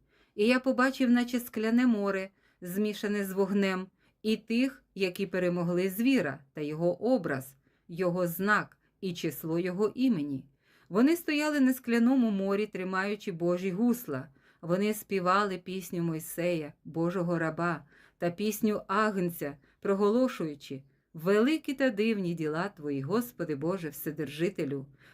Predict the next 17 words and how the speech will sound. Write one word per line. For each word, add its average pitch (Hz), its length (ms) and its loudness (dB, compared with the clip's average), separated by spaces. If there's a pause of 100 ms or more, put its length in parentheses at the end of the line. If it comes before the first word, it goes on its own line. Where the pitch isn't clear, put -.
(120)
праведні 196 640 2
і 202 180 -6
правдиві 214 640 2
дороги 220 400 4
Твої, 151 420 -4 (200)
Царю 202 400 0
народів. 156 540 -4 (400)
Хто 311 340 0
не 330 100 4
буде 302 260 2
боятися, 247 760 0 (220)
Господи, 151 680 -6 (240)
і 208 120 2
не 233 120 6
прославить 233 840 0
імені 269 400 2
Твого? 156 500 -6